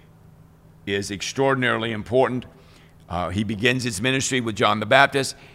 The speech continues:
He then begins with the prologue, even going before, we're talking about the beginning of time, before John the Baptist,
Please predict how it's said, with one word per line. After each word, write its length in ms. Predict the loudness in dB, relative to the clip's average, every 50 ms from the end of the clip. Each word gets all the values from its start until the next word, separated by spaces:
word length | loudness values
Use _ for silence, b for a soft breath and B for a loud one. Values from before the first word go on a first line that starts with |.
| B B B
He 180 | -6 -4 -2
then 220 | 0 2 2 2 2
begins 420 | -2 -4 -2 -2 -2 -2 -2 -4
with 120 | -6 -8 -8
the 80 | -8
prologue, 560 | -2 4 6 6 6 8 8 8 8 6 6
even 280 | 2 0 0 2 0 0
going 380 | 2 4 4 4 2 0 -4 -4
before, 540 | -6 -6 -2 2 4 4 6 6 4 2 0
we're 140 | -4 -6 -2
talking 220 | 0 0 0 0
about 180 | 0 -2 -4 -4
the 80 | -4 -8
beginning 380 | -10 -8 -8 -8 -6 -6 -8
of 80 | -8 0
time, 280 | 2 4 4 4 2
before 280 | -2 -4 -2 -2 -2 0
John 240 | 0 0 0 0 0
the 60 | 0
Baptist, 440 | 2 2 2 2 0 -2 -6 -8